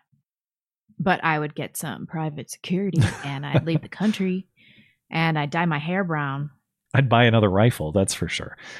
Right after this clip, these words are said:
Speaker 2: And that's,
Speaker 1: Yeah.
Speaker 2: this is the thing that bums me out. Like, politics and threats are never supposed to be variables in a trial in the purest sense. I can't envision them not being a factor in the outcome of this.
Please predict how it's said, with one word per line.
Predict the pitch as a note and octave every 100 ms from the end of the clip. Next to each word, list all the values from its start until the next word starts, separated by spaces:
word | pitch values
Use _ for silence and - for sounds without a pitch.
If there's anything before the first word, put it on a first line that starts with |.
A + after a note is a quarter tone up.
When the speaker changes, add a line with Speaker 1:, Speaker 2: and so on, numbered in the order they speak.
| -
Speaker 2:
And | D3+
that's, | F#3+ -
Speaker 1:
Yeah. |
Speaker 2:
this | F3+ G3+
is | G3
the | E3
thing | E3+ D#3
that | B2+
bums | C3 C3 A#2
me | A#2+
out. | A#2+
Like, | A#2 A2
politics | - D3+ F3 F#3+ G3 F#3+ - -
and | B2 G#2+
threats | - B2 A2+ - - -
are | A2+ G#2+
never | G#2+ A#2+ G3 F#3
supposed | A2 G#2 A2 -
to |
be | G#2
variables | G2+ A2 A#2 G#2+ G2 F#2
in |
a | F#2
trial | - C#3+ F#2 E2
in |
the | F#2
purest | - A#2+ G#2 -
sense. | B2 - - - - - _ _
I | C3+
can't | C#3 E3 F#3 D#3
envision | C#3 C#3+ C3+
them | C3 B2 G#2+
not | G#2+ A#2+ A#2+ A2
being | G2 D2+ D#2+
a |
factor | G#2 A2+ E2+ - - A#2+ _ _
in | B2+
the | A#2 G2+
outcome | F2+ - A#2
of | B2+
this. | C3 -